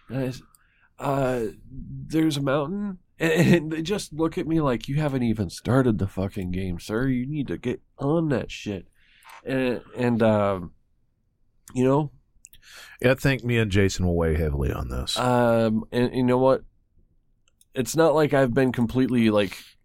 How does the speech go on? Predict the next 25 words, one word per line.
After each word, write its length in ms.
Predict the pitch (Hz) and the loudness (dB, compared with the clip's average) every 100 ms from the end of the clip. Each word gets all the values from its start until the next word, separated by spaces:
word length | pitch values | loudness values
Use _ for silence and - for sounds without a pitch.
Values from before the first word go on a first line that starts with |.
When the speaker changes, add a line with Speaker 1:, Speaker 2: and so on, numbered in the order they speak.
| _ | _
Speaker 1:
you 100 | 117 | 0
know, 340 | 113 107 101 - | 2 4 0 -4
content 480 | 113 131 113 117 90 | -2 0 2 2 0
blind 480 | 101 101 98 95 - | 0 0 0 -4 -10
to 140 | 101 | -8
that 260 | 87 87 - _ - | -6 -8 -10 _ -10
too. 320 | - 92 73 | -4 -4 -4
So 500 | - 113 101 95 90 - - - - - | -4 0 0 0 -2 -6 -20 -20 -14 -2
I 140 | 110 | 0
have 300 | 117 110 101 | 4 4 2
seen 520 | - 113 110 104 107 - _ _ _ _ - | 0 2 2 2 -2 -8 _ _ _ _ -2
enough 680 | 107 107 107 104 - - - - - | 2 4 4 2 -2 -18 -20 -18 -2
of 240 | 107 104 | 0 0
the 220 | 98 101 - | 0 0 0
early 380 | 107 113 117 113 | 2 4 4 2
gameplay. 440 | 113 117 120 120 | 2 2 2 2
Didn't 200 | 117 113 | 4 2
want 160 | 101 110 | 2 0
to 80 | 98 | 0
spoil 400 | - 110 110 107 | 0 2 4 4
any 160 | 104 | 2
of 80 | 101 | 2
the 80 | 90 | -2
story, 440 | - 107 104 104 | -2 0 4 4
but 240 | 110 95 | 2 0